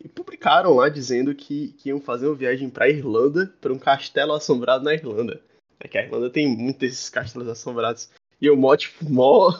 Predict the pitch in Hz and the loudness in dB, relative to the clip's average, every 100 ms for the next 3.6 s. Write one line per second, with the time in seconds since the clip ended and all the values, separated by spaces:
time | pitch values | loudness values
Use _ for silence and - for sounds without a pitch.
0 | - - 165 139 123 139 - 139 139 - | -6 0 2 2 -2 -4 -6 -8 -4 0
1 | 120 120 127 117 123 143 117 113 127 151 | 0 0 -4 -2 -2 -4 -8 -8 -2 0
2 | 139 139 139 - - 147 127 - 160 - | 4 4 4 0 -2 -2 -2 -2 -2 -2
3 | - - - - 127 | -6 -8 -8 -4 -4